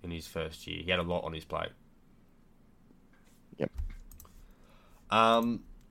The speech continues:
Speaker 1: second rowers, I've got Angus Crichton, and I've actually got Tupouniua. Ah, fuck, I can't say his name for the life of me. Tu-
Speaker 2: Tupouniua.
Speaker 1: Yeah, Tupouniua. Um, he's coming off an A C L injury, so maybe he may not be fit for round one, but if he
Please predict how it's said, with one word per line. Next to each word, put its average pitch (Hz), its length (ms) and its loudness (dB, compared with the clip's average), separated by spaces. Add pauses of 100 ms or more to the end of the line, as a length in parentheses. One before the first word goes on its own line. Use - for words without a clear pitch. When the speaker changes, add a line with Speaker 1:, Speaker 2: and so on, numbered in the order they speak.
(220)
Speaker 1:
second 135 420 4
rowers, 113 400 6
I've 98 120 2
got 104 180 2
Angus 120 280 2
Crichton, 101 560 4 (140)
and 95 100 0
I've 95 100 2
actually 107 240 2
got - 180 2
Tupouniua. 90 600 -2 (460)
Ah, - 260 -12
fuck, - 200 -12
I - 100 -16
can't 95 160 -6
say 80 120 -6
his 76 120 -8
name 78 140 -8
for - 120 -18
the 80 60 -6
life 80 160 -4
of 78 100 -12
me. 78 160 -8 (580)
Tu- 110 100 10
Speaker 2:
Tupouniua. 95 420 10 (140)
Speaker 1:
Yeah, 110 180 2
Tupouniua. 82 540 -6 (760)
Um, 95 540 6 (1400)
he's 120 180 2
coming 135 280 6
off 127 100 6
an 110 100 0
A 107 120 6
C 101 160 2
L 95 120 6
injury, 92 420 0 (420)
so 92 200 2
maybe 95 460 2
he 101 160 2
may 90 220 2
not 90 120 0
be 87 120 -6
fit - 280 -6
for 90 180 2
round 80 260 -2
one, 104 260 2
but - 160 -4
if - 100 -12
he 82 220 -6